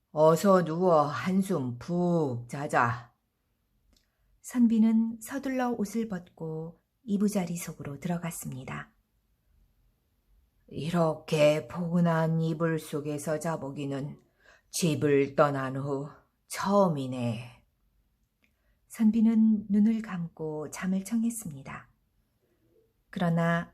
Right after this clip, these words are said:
Speaker 2: 눈이 초롱초롱해지며 낮에 있었던 일이 자꾸 생각났습니다.
Speaker 1: 그까지는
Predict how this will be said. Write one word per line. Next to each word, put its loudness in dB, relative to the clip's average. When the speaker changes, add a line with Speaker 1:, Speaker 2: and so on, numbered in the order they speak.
Speaker 2:
눈이 4
초롱초롱해지며 -4
낮에 -4
있었던 0
일이 -10
자꾸 -8
생각났습니다. -6
Speaker 1:
그까지는 -4